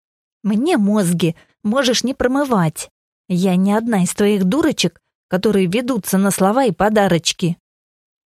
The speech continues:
«Инга!» «Ну что, Инга? Что, Инга, я спрашиваю? Ты всех моих подруг в койку тащишь. Всегда. Вот зачем тебе Ланка, скажи?» «А может,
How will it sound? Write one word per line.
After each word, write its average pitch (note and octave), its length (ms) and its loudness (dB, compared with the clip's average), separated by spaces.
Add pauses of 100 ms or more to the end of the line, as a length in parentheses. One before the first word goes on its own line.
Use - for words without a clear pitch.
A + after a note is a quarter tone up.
(440)
«Инга!» G#3 580 0 (680)
«Ну F3+ 160 -2
что, C#4+ 280 -2
Инга? F#3+ 640 0 (120)
Что, - 280 -2
Инга, A3+ 440 0
я F3+ 160 2
спрашиваю? F3 800 -2 (560)
Ты F#3+ 100 -4
всех - 300 -4
моих G3 260 -2
подруг B3+ 460 -2
в - 160 -18
койку G#3+ 360 -2
тащишь. F3+ 640 -2 (320)
Всегда. G3 640 0 (720)
Вот D#3+ 160 -4
зачем G3 400 0
тебе G#3 180 0
Ланка, G3+ 400 0
скажи?» A3+ 560 -2 (880)
«А F3+ 100 -2
может, A3+ 520 -2